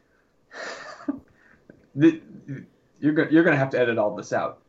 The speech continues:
Speaker 2: This is my C plus team, which is only for an eight-week mini session. So this is the Black Ice against Net Stick and Chill, which is, Net Stick and Chill
Speaker 1: <laughs>
Speaker 2: has many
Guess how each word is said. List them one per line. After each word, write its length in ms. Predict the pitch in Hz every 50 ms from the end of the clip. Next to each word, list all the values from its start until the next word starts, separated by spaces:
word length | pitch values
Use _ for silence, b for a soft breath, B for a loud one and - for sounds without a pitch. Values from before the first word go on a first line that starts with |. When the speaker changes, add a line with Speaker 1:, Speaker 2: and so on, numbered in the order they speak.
| _ _ _ -
Speaker 2:
This 200 | - 139 160 156
is 160 | 196 160 143
my 420 | 139 135 127 123 123 123 120 117 - - _ _ -
C 300 | - - - 214 220 208
plus 400 | 208 - - 208 208 208 - -
team, 440 | - - 123 107 98 98 117 117 B B B
which 220 | - 135 139 - 156
is 120 | 147 139
only 320 | 139 - 175 202 226 208 -
for 120 | - 139
an 140 | 123 120 - -
eight-week 520 | 151 170 151 - 151 156 160 139 - -
mini 280 | 127 131 139 151 165 143
session. 520 | 139 - - - - - - - - -
So 220 | - - 135 139 139
this 160 | 160 202 202
is 140 | 170 139 120
the 80 | 117 -
Black 380 | - - 127 135 143 139 - -
Ice 420 | 143 - - - - - - - _ _ b b b b b b b b b b b -
against 680 | 127 127 120 123 208 180 139 135 139 135 - - - _ _ _ _ _ _ _ _ -
Net 480 | - 131 135 139 147 160 160 - - -
Stick 560 | - - - - 175 165 165 165 - - -
and 240 | - 143 135 127 123
Chill, 520 | - - 160 160 120 104 - 117 139 139 - _ _ _ b b b b b b
which 260 | 135 160 190 190 196
is, 160 | 190 170 147 151 151 143 - - -
Net 260 | 156 165 170 175 175
Stick 240 | - - 208 196 -
and 140 | 165 143 139
Chill 480 | - - 160 143 120 120 147 - - - - 311
Speaker 1:
<laughs> 100 | - _
Speaker 2:
has 260 | - 160 151 143 135
many 840 | 131 135 139 147 156 160 165 175 220 269 208 139 123 139 185 -